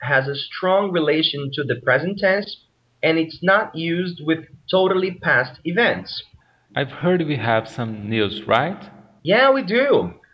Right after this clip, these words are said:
Speaker 1: So guys, now I'd like to talk to you about our ebook store. Yes, we have an ebook store with four titles. Como Melhorar Seu Inglês em dezoito Dias,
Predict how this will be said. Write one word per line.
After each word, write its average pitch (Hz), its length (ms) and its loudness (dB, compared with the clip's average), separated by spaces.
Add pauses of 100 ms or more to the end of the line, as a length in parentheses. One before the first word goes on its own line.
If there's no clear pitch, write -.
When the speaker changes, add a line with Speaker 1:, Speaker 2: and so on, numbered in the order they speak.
(180)
Speaker 1:
So 202 220 0
guys, 165 420 4
now 175 220 4
I'd 190 160 4
like 180 300 2
to 180 100 -8
talk 175 380 -6
to 165 100 -12
you 170 220 -2
about 151 520 2
our 165 380 0
ebook - 320 0
store. 90 460 0 (320)
Yes, 202 520 2
we 170 120 -4
have 196 180 2
an 208 220 -4
ebook 196 340 -2
store 165 380 2
with 170 180 0 (220)
four 220 240 4
titles. 123 420 0 (1000)
Como 220 220 2
Melhorar 175 440 6
Seu 151 160 -4
Inglês 127 300 -2
em 123 60 -8
dezoito 113 340 -6
Dias, 87 540 -10